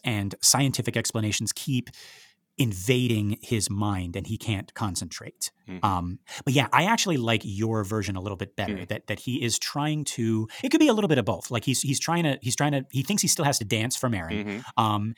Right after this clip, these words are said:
Speaker 1: and he's also, you know, trying to, you know, do a little dance for himself
Speaker 2: Right.
Speaker 1: as well. Yeah. This is a dancing fool, this guy. Yeah. But yes, to what you also said, Keenan, I love Father Marin's response to this. He simply says, "Why?"
Speaker 2: Mm-hmm.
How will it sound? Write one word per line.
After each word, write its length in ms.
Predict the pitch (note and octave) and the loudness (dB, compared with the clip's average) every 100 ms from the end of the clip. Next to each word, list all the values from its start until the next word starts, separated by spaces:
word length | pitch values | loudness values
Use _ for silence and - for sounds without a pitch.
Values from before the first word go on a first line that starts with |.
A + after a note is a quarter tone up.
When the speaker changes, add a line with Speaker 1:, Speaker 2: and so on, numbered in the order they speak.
| - | -2
Speaker 1:
and 100 | E3 | 2
he's 100 | E3+ | 4
also, 420 | D#3+ D3+ D#3+ D3 - | 2 4 4 2 0
you 80 | C#3+ | 0
know, 200 | B2 B2 _ - | 0 -2 _ -6
trying 160 | C3+ | -4
to, 100 | B2 A#2 | -2 -4
you 80 | A#2+ | -4
know, 120 | A2 | -4
do 140 | G#2 A#2 | -2 -2
a 40 | |
little 140 | A2 G2+ | -2 -2
dance 180 | G#2+ G2 | -2 -2
for 100 | F#2 | -4
himself 420 | F2 F#2+ - - | -2 -2 -4 -8
Speaker 2:
Right. 260 | - A2 - | -10 -12 -6
Speaker 1:
as 100 | G2 | -6
well. 220 | F2+ E2+ G2+ - _ - - | -6 -10 -12 -16 _ -20 -14
Yeah. 60 | - - _ _ - | -14 -16 _ _ -10
This 80 | C3+ | -6
is 40 | C3 | -6
a 60 | |
dancing 400 | F#2 C3 F#3+ B3+ | 0 2 2 0
fool, 140 | A3+ D#3 | 0 0
this 240 | G2 - | 0 -2
guy. 120 | - F#2+ - - - - - - - _ _ - | -2 -4 -6 -8 -12 -16 -20 -20 -20 _ _ -14
Yeah. 60 | F2+ - _ _ - - | -14 -14 _ _ -20 -2
But 300 | C#3+ G#3 G2+ | 2 2 0
yes, 300 | B2+ E3+ A#2 - | -2 -2 0 0
to 80 | |
what 160 | B2+ C3 | 0 0
you 120 | B2+ | 0
also 200 | B2 B2 | 0 0
said, 280 | C3+ A2+ G#2 _ | 0 0 -4 _
Keenan, 280 | - A#2 G#2+ | -2 0 0
I 120 | G2+ A2 | -2 -4
love 520 | G2 A2+ D3 F#2+ - | -2 0 0 0 -6
Father 280 | - G#2+ F#2+ | -4 -4 -2
Marin's 320 | A2+ G#2 F#2+ | -2 -2 -2
response 400 | G2 F#2 F#2+ - | -4 -4 -6 -6
to 100 | - | -6
this. 220 | F#2 - | -4 -2
He 260 | B2 A#2 - | 0 0 0
simply 300 | - F#2 G2+ | -2 -2 -2
says, 320 | - F2+ G2 - _ - | -2 -2 -8 -12 _ -4
"Why?" 300 | - F#2 F2+ | -2 -2 -4
Speaker 2:
Mm-hmm. 240 | G2+ F#2 | -14 -14